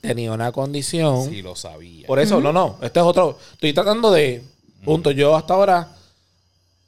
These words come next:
Speaker 1: pues la realidad no sé. Si él sub-, sabía de esa condición, entiendo que fue de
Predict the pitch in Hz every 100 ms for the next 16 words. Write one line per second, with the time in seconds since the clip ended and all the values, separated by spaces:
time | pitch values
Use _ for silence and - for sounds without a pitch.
0 | _ - 131 123 123 123 135 127 101 -
1 | 143 139 135 - - 135 - - 165 165
2 | 131 139 147 151 151 139 160 160 160 190
3 | 175 147 147 _ _ _ - 123 123 151
4 | 180 143 - 110 127 147